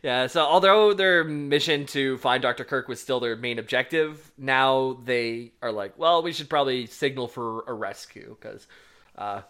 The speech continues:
they, they gotta send in twelve the next time or something instead of four."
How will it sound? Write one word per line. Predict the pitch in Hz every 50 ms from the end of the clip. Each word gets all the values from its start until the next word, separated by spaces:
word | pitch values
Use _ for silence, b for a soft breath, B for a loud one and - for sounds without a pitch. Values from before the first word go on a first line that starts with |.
| _ - - 123 120 120
they, | 143 151
they | 147 135 147 170
gotta | 165 185 175 175 165 156 147 139
send | - - 151 143
in | 143 131 123 120 120 139 151 _ - 175
twelve | - - 165 135 117 117 113 113
the | - 107
next | 101 95 - -
time | - 101 92 98 92 95
or |
something | 107 - 101 95 - - 95 98
instead | 104 - 101
of | 101 101
four." | - - - - - 104